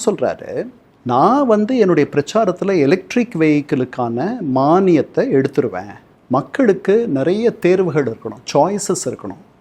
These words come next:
அதாவது நீ எலக்ட்ரிக் வெஹிக்கிள் தான் வாங்கணும்ன்ட்டு கட்டாயப்படுத்தக்கூடாது." ஒரு எலக்ட்ரிக் வெஹிக்கிள், அங்க கார் நீங்க வாங்குனீங்கன்னா, ஏழாயிரத்தி ஐந்நூறு டாலர் உங்களுக்கு மானியம் கொடுத்துட்டு இருந்தாங்க.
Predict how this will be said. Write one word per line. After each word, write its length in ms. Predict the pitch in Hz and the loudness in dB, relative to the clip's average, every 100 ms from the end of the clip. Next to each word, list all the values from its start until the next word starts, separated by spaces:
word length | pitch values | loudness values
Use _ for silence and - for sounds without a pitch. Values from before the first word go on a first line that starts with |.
| _ | _
அதாவது 360 | 165 185 190 | -6 -4 -4
நீ 100 | 180 | -2
எலக்ட்ரிக் 440 | 156 165 185 208 180 | 2 2 2 -4 0
வெஹிக்கிள் 360 | 160 156 165 | 0 2 2
தான் 180 | 156 156 | 2 2
வாங்கணும்ன்ட்டு 640 | 135 151 151 143 143 143 151 | 2 4 4 2 0 -2 -4
கட்டாயப்படுத்தக்கூடாது." 880 | 131 - 185 202 131 - - 95 - _ _ _ _ - | -4 -2 -4 -2 -4 -6 -12 -12 -12 _ _ _ _ 4
ஒரு 260 | 147 170 | 6 8
எலக்ட்ரிக் 500 | 151 160 190 247 226 | 6 6 2 -4 -2
வெஹிக்கிள், 380 | 165 151 139 135 | 2 2 2 0
அங்க 140 | 117 110 | 0 -2
கார் 340 | - 143 160 | 2 2 2
நீங்க 180 | 135 110 | 0 0
வாங்குனீங்கன்னா, 520 | 113 120 117 110 202 | -2 -2 -2 -4 0
ஏழாயிரத்தி 580 | 143 160 208 208 185 175 | 6 8 8 6 4 0
ஐந்நூறு 300 | 151 139 127 | 0 0 2
டாலர் 300 | 123 143 180 | 2 2 2
உங்களுக்கு 380 | 139 123 120 - | -2 -2 -4 -2
மானியம் 320 | 151 160 156 | 0 0 0
கொடுத்துட்டு 340 | 123 113 - | -2 -6 -16
இருந்தாங்க. 340 | 92 85 - | -14 -14 -16